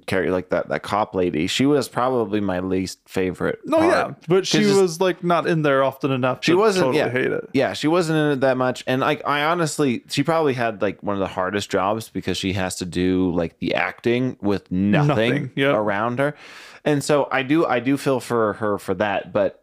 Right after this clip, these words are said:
Speaker 1: just overall, her, like, her part that she was written, it just, it wasn't,
Speaker 2: bad.
Speaker 1: it wasn't interesting.
Speaker 2: And I didn't
Speaker 1: But
Speaker 2: like, uh, Chip,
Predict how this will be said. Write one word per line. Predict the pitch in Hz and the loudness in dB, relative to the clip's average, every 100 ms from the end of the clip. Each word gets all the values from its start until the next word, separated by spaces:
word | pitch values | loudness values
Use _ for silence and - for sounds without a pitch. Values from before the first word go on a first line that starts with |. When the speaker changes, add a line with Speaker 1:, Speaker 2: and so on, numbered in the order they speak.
| 123 | -4
Speaker 1:
just | 113 113 - | -2 -2 -2
overall, | 110 117 104 104 90 87 90 | 0 0 0 0 0 -2 -2
her, | 98 | -2
like, | 92 90 _ - | -2 -4 _ -4
her | 104 | -2
part | 104 - 104 104 - - | -2 -2 -2 -2 -4 -6
that | 90 | -4
she | - | -2
was | 92 87 - | -2 -2 -2
written, | 98 87 78 82 78 - | -2 -2 -6 -10 -10 -4
it | 90 82 | 0 0
just, | 80 87 78 - | -2 -6 -8 -4
it | 90 50 | -2 -2
wasn't, | 52 78 147 139 - | -2 0 2 0 -2
Speaker 2:
bad. | 170 175 117 | -2 -4 -2
Speaker 1:
it | 107 | 0
wasn't | 110 98 92 | 0 0 -2
interesting. | 87 87 80 - 117 - - | -2 -4 -6 -6 -6 -10 -4
Speaker 2:
And | - 196 233 | 0 2 2
I | 185 180 | 2 2
didn't | 165 | 2
Speaker 1:
But | 156 110 | 2 2
Speaker 2:
like, | 147 139 120 - | 2 0 -2 -2
uh, | 135 127 117 113 113 113 - _ _ _ _ - | 2 2 2 2 0 -2 -8 _ _ _ _ -4
Chip, | - 143 127 - | 0 2 0 -4